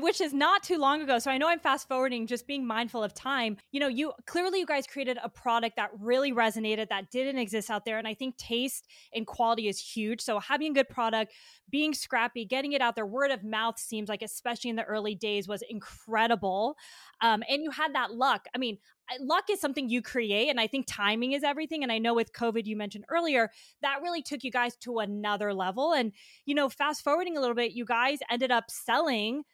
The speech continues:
which is wild, in three years to Diageo. So tell me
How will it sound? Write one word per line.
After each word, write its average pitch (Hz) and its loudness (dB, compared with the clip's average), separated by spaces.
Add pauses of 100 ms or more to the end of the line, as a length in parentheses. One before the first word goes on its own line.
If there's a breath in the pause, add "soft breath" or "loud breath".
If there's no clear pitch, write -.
(120)
which 277 -2
is 233 0
wild, 247 4
in 226 -2
three 254 -4
years 254 4
to 233 -6
Diageo. 220 2
So 285 2 (440 loud breath)
tell 370 -6
me 523 0